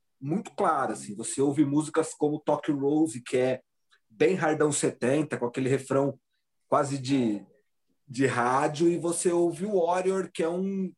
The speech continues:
um classicaço do heavy metal. Então, eu coloco o Rock, o Rock City como um disco importantíssimo,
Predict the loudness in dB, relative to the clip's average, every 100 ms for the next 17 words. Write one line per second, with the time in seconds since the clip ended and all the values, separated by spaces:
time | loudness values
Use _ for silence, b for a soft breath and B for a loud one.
0 | _ -8 -8 -4 -2 -2 -4 -12 -6 0
1 | 0 0 -2 0 0 0 0 -2 -4 -8
2 | -14 _ _ _ _ _ _ _ -12 -2
3 | 0 2 4 4 2 -4 2 4 6 4
4 | 2 2 2 0 0 0 -2 2 4 4
5 | 2 0 0 -2 -2 -2 -2 0 -2 -4
6 | -4 -4 -4 -4 -4 -4 -6